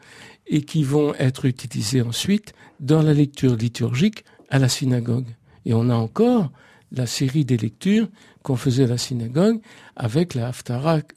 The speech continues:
correspondante dans, dans les prophètes. Et donc ça, ça correspond pas tout à fait à notre point de vue en chapitre et en verset. Voilà. Mais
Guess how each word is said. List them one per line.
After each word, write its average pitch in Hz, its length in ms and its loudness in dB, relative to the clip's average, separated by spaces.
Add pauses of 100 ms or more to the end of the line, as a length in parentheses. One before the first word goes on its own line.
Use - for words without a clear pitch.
correspondante 135 640 -4
dans, 117 200 -6
dans 120 180 -4
les 127 120 0
prophètes. - 520 -4 (840)
Et 170 100 2
donc 185 200 2
ça, 247 120 2
ça 214 200 0
correspond 160 440 -2
pas 185 140 0
tout 165 220 -10
à 143 100 0
fait 196 220 -4
à 175 80 -4
notre 139 280 -4
point 127 240 -2
de 127 60 -2
vue 151 280 -2
en 123 100 -2
chapitre 131 520 -4
et 123 60 -4
en 117 80 -4
verset. 117 420 -8 (400)
Voilà. 123 200 -6 (1200)
Mais 165 340 6